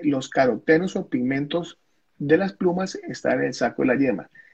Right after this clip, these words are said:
Si la temperatura es alta, se, ta-, no solamente se, se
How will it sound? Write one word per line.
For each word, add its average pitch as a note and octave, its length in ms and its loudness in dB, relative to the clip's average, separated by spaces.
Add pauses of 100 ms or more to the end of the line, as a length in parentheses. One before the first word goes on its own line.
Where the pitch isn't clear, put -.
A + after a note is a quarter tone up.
(180)
Si - 200 -2
la C3 180 2
temperatura C3+ 760 0
es F#3+ 160 -6
alta, F#3+ 420 -2 (260)
se, C3+ 380 -4 (260)
ta-, C3+ 140 2
no D#3 220 0
solamente F#3+ 520 -2
se, E3+ 220 -4
se B2 400 0